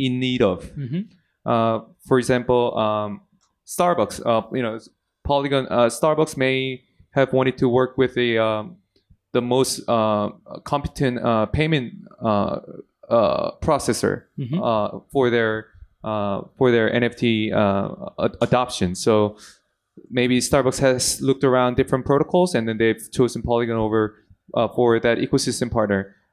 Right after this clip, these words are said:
Speaker 1: Clayton, for example, uh, we are quite strong. We have a lot of, uh, K-pop, uh, I P partners.
Speaker 2: Mm-hmm.
Speaker 1: So i-, if your project, i-, let's say if you, you have an N F T project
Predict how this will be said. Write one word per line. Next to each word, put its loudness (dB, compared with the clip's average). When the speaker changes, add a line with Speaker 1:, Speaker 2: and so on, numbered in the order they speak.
Speaker 1:
Clayton, 0
for 4
example, 0
uh, 0
we 0
are 2
quite 0
strong. 0
We 4
have 2
a 0
lot 2
of, 0
uh, 0
K-pop, 0
uh, 0
I 0
P -2
partners. -4
Speaker 2:
Mm-hmm. -10
Speaker 1:
So 0
i-, -10
if 2
your 4
project, 0
i-, -4
let's 0
say 0
if -6
you, 4
you 2
have 4
an 2
N 2
F -2
T 0
project 0